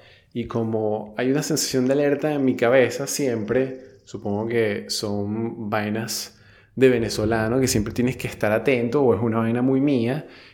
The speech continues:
que, marico, todas estas, eh, eh, variables, yo no puedo confiar en todas estas variables porque en mi mente hay algo, yo sé o me convenzco a mí mismo que hay algo que va a fallar.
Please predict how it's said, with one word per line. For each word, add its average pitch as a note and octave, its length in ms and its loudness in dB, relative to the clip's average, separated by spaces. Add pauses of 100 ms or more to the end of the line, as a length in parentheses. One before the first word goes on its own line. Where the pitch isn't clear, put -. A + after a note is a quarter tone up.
(100)
que, G#2+ 160 -2
marico, G#2+ 760 -4 (240)
todas A#2+ 300 2
estas, - 800 -6
eh, G#2+ 760 -6
eh, A2+ 60 -12
variables, B2 840 4 (540)
yo A2+ 140 -2
no B2+ 220 -4
puedo D3+ 300 2
confiar A2+ 500 -2
en A2+ 100 -6
todas B2+ 200 -2
estas C3+ 220 -10
variables A#2+ 420 0
porque A2+ 640 -2
en A#2 140 0
mi A#2 80 2
mente C#3+ 840 2 (100)
hay A#2 200 8
algo, C3 680 4
yo A#2 100 4
sé C#3+ 600 0 (320)
o A#2 220 0
me A#2 200 0
convenzco B2+ 640 0
a - 20 0
mí D3 100 2
mismo D3 380 0
que A#2+ 200 -2
hay A#2+ 240 2
algo C#3 320 -2
que B2+ 160 6
va G#2+ 80 6
a G2+ 40 2
fallar. A2 680 2